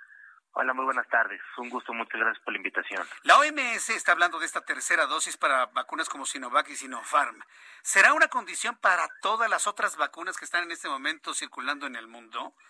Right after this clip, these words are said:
Speaker 2: doctor Comas?
Speaker 1: Bueno, ya sabemos que, bueno, las vacunas de una sola dosis, como CanSino, como Johnson and Johnson, tarde o temprano iban a requerir una dosis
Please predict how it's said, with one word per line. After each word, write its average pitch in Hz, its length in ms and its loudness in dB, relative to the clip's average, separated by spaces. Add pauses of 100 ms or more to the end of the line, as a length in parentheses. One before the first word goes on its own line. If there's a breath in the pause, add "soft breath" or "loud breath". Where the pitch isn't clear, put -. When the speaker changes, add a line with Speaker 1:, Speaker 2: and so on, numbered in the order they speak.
(140 soft breath)
Speaker 2:
doctor - 360 -6
Comas? 117 340 -10 (1160)
Speaker 1:
Bueno, 165 340 2
ya 175 160 -2
sabemos 196 380 0 (100)
que, 131 480 2
bueno, 123 220 -2 (160)
las 117 240 0
vacunas 151 400 2
de 151 60 -4
una 143 100 0
sola 131 260 0
dosis, 147 380 -6
como 113 260 -10
CanSino, 139 640 -2
como 110 300 -6
Johnson 131 280 -8
and 104 140 -6
Johnson, 127 340 -2
tarde 131 200 2
o 135 60 -6
temprano 120 480 0 (420 loud breath)
iban 143 280 2
a 139 60 0
requerir 123 480 -6
una 139 200 0
dosis 208 300 -4